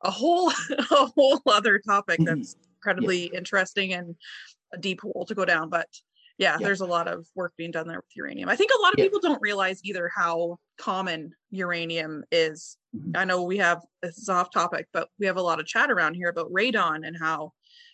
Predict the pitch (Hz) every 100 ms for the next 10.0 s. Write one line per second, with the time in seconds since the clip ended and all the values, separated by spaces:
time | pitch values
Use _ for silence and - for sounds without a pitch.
0 | _ 196 196 208 180 - 175 170 165 202
1 | 175 196 196 175 165 - 170 160 165 180
2 | 175 170 160 165 123 - _ _ _ _
3 | - 202 - 196 185 196 196 214 240 190
4 | 247 202 160 185 - - - _ _ _
5 | _ _ _ _ 202 214 214 185 170 196
6 | 185 175 165 151 - 160 165 190 180 190
7 | 175 190 175 151 160 - - - _ _
8 | _ _ _ 180 214 233 214 185 190 185
9 | 180 190 160 165 185 233 190 170 202